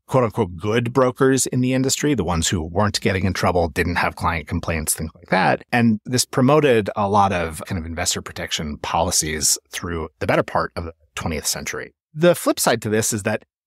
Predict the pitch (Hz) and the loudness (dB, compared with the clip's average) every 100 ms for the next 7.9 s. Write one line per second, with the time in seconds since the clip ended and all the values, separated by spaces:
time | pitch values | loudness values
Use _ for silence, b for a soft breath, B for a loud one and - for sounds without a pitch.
0 | - 151 165 139 117 107 104 107 - - | 0 2 4 4 4 4 2 2 -2 -8
1 | - 170 151 101 - 92 - 90 139 180 | -4 -2 0 -2 -4 -10 -10 -12 -6 -2
2 | 120 101 98 - - 131 127 113 113 113 | 0 0 -2 -4 -4 0 2 4 2 2
3 | - 151 170 139 123 113 - - 175 196 | 2 4 6 6 6 2 0 2 4 4
4 | 135 95 95 104 - - 101 98 95 - | 4 2 0 0 -2 -2 -6 -8 -8 -6
5 | 107 - 107 98 - 104 123 120 110 104 | -6 -2 -2 -2 -6 0 2 4 4 2
6 | - - 135 120 107 104 98 92 - - | -2 0 2 4 4 2 -2 -4 -10 -6
7 | 117 190 123 95 - 76 87 113 | -2 2 2 2 -2 -6 -8 -8